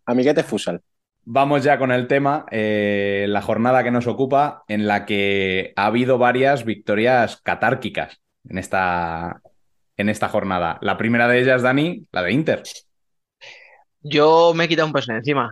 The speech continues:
Speaker 3: O sea que imagínate los jugadores, imagínate a Pato, imagínate la directiva. O sea, em, además, sin ser un partido perfecto, ni mucho menos, sin ser un partido donde vemos a un,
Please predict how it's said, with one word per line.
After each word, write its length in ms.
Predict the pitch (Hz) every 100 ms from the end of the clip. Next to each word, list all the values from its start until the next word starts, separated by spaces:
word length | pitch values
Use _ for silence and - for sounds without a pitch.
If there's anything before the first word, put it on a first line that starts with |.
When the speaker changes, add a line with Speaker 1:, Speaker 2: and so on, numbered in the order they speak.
| -
Speaker 3:
O 120 | 127
sea 100 | 123
que 80 | 127
imagínate 880 | 131 - 143 139 143 151 151 147 135
los 180 | 135 131
jugadores, 580 | 139 131 143 160 160 147
imagínate 440 | 131 143 151 139
a 60 | 135
Pato, 300 | 151 151 156
imagínate 420 | 139 120 139 139
la 80 | 135
directiva. 500 | 117 110 131 123 107
O 40 |
sea, 380 | 107 120 113 110 - - - - - -
em, 880 | 139 131 123 123 120 120 120 117 107 -
además, 540 | - 120 120 135 160 -
sin 220 | - 127
ser 140 | 117 131
un 80 | 123
partido 340 | 123 127 123
perfecto, 420 | 120 117 127 135
ni 80 | 127
mucho 240 | 123 120 120
menos, 580 | 135 143 139 143 143 -
sin 220 | - 120
ser 140 | 127
un 100 | 127 135
partido 380 | 131 127 123
donde 320 | 123 123 120 120
vemos 400 | 123 123 123 123
a 120 | 120
un, 440 | 123 123 120 117